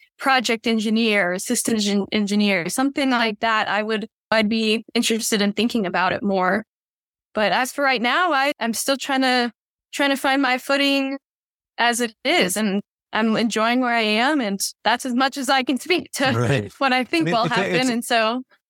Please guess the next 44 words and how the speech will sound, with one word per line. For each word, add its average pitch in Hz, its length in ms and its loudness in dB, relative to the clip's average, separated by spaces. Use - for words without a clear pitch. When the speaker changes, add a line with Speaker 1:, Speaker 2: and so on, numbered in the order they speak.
Speaker 2:
it's - 180 -2
a, 170 140 2
it's 156 120 -2
another 135 300 2
interesting 113 460 -4
thing 113 180 0
about, 104 340 0
uh, 113 60 2
our 113 240 2
industry 113 300 0
that 107 120 0
I 107 80 0
don't 107 160 0
think 107 160 -2
gets 107 180 -2
enough 107 280 0
play 107 340 0
is 107 300 -2
that 107 240 2
it's 101 260 -2
so 139 480 -2
real. 110 640 -2
Like, 101 240 0
I 107 100 2
think, 117 300 0
I 117 80 0
think, 117 320 0
uh, 127 260 -2
with 127 140 -2
a 131 60 -4
lot 139 220 0
of 139 100 -4
things 127 340 -2
that, 110 320 0
that, 107 280 0
that, 107 240 2
that 107 120 0
people 110 240 0
do, 120 260 0
even 156 220 0
if - 180 0
you're 107 320 0
entry-level 127 540 0
world, 127 480 -2